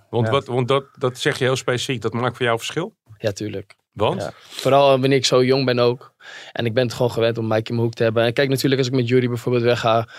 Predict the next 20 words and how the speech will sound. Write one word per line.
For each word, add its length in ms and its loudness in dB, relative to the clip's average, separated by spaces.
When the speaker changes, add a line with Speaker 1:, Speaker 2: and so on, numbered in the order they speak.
Speaker 2:
komt 160 0
het 100 -2
ook 140 4
wel 120 2
goed 220 -4
hoor. 220 -2
Speaker 1:
Ja. 300 0
Speaker 2:
Maar, 420 0
eh, 340 -4
ja, 380 -2
Mike 200 -4
ziet 140 -10
toch 100 -10
wel 240 -6
altijd 260 -10
kleine 340 -4
dingetjes. 680 -4
En 220 -10
dan, 280 -10
eh, 220 -12